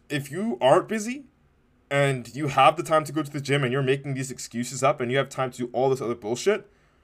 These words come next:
then I'm gonna tell you, just fucking grow a pair. Just grow a pair of balls, right? But s-, most of you guys, some of you guys actually that do have shit going on in your lives,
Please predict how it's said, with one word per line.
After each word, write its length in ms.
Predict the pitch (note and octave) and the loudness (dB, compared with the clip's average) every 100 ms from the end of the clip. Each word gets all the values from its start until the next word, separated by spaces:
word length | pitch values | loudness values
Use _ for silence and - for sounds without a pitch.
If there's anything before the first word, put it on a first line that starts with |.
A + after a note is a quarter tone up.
| _ _ _ _ _ _ _ _ _ _ _ | _ _ _ _ _ _ _ _ _ _ _
then 320 | B2+ C#3+ C3+ | 4 4 6
I'm 140 | B2+ C#3+ | 2 0
gonna 160 | D#3 | 0
tell 200 | C#3+ D#3 | 0 0
you, 140 | D3+ D3+ | 0 -4
just 260 | C3+ - | -8 -4
fucking 280 | - C#3+ C3+ | -2 -2 -2
grow 160 | A#2+ A2 | -2 -4
a 20 | |
pair. 300 | - C#2+ - _ _ _ _ _ _ | -6 -10 -12 _ _ _ _ _ _
Just 200 | A#2+ - | -10 -2
grow 100 | C#3 | 0
a 60 | |
pair 140 | C3 A2+ | 0 -2
of 60 | |
balls, 280 | F#2+ E2 - _ _ _ _ - | -4 -10 -14 _ _ _ _ -2
right? 240 | - G3+ - _ _ _ - | 0 0 -6 _ _ _ 6
But 300 | D3+ - _ _ _ | 6 6 _ _ _
s-, 240 | - - - | -20 -20 -2
most 280 | C#3+ G3+ A3+ | 2 4 2
of 100 | G3 | -4
you 80 | |
guys, 400 | F#3 F3+ F3 F3+ | 4 6 8 4
some 280 | F3 - F3 | 0 0 2
of 100 | F3 | 0
you 80 | F3 | 0
guys 340 | E3+ E3 D#3 | 6 8 8
actually 460 | C#3+ C#3 - C#3+ C3+ | 4 0 -2 -4 -2
that 200 | C3 G#2+ | -2 -2
do 140 | C#3 | -2
have 340 | C#3+ C3+ C3+ G#2+ | 2 4 4 2
shit 280 | - - G#2 | -6 -4 0
going 200 | C3+ B2+ | 0 2
on 200 | B2 B2 | 2 2
in 40 | |
your 100 | B2 | -2
lives, 440 | A2+ A2 G#2+ G2+ | 0 0 0 -6